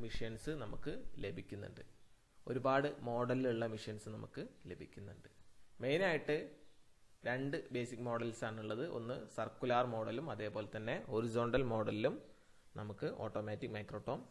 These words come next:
knife ഷാർപ്പനേഴ്സ് ലഭിക്കുന്നുണ്ട്. അതിലെ ഇനി ഓരോരോ models just നമുക്കൊന്ന് പരിചയപ്പെടാം. അതിൽ ആദ്യത്തേതാണ് automatic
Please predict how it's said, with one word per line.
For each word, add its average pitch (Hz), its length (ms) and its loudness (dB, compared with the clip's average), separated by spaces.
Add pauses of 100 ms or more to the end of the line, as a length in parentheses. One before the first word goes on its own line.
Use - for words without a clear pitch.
(120)
knife 107 320 -4
ഷാർപ്പനേഴ്സ് 104 560 -4
ലഭിക്കുന്നുണ്ട്. 98 760 -6 (1400)
അതിലെ 202 420 6
ഇനി 175 120 2
ഓരോരോ 156 640 8
models 123 440 2
just 117 380 -2
നമുക്കൊന്ന് 120 440 0
പരിചയപ്പെടാം. 110 800 -2
അതിൽ 113 180 2
ആദ്യത്തേതാണ് 117 760 2
automatic 117 720 2